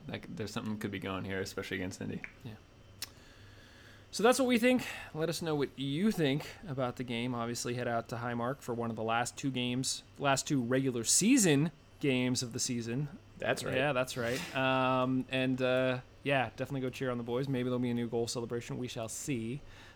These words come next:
Speaker 2: Um, but lots to talk about, lots of excitement. Uh, definitely don't miss it. Uh, one thing to, to point out, the, uh, the Womon goals are, uh, uh, divorcing from us. No, that's not true. Um, they, <laughs> they put out a Twitter poll.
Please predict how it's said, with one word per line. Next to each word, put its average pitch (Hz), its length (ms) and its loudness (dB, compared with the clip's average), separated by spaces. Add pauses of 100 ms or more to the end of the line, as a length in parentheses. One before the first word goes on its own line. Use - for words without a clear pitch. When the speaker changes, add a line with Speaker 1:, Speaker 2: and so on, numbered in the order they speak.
(140)
Speaker 2:
Um, 113 460 -8
but 117 180 -4
lots 147 240 4
to 143 60 -6
talk 135 180 0
about, 123 300 0 (320)
lots 131 320 0
of 123 80 -4
excitement. 113 520 -4 (300)
Uh, 117 200 -10
definitely 117 300 -8
don't 110 220 -6
miss 110 180 -4
it. 117 120 -8 (400)
Uh, 131 220 4
one 190 200 6
thing 233 180 4
to, 220 220 6
to 214 140 0
point 208 240 2
out, 202 300 2
the, 160 240 4
uh, 147 200 8
the 135 80 2
Womon 165 440 6
goals 131 500 2
are, 123 340 2
uh, 120 340 0 (100)
uh, 117 280 -2 (140)
divorcing 139 720 2
from 113 240 -4
us. 107 340 -4
No, 107 200 -8
that's 107 160 -12
not 107 120 -12
true. 107 180 -10 (340)
Um, 131 480 6
they, 160 180 10
<laughs> 156 200 8
they 170 160 10
put 214 180 6
out 202 100 10
a 175 60 6
Twitter 175 320 2
poll. 127 380 0